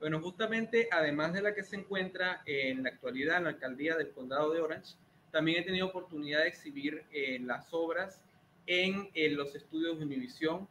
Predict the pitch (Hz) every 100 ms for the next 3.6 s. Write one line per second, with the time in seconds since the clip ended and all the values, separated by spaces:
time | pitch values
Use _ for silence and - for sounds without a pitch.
0 | _ - 147 151 151 151 156 156 139 127
1 | 127 135 147 151 143 127 123 131 147 143
2 | 131 - 117 117 135 139 - 135 123 -
3 | 143 151 165 170 208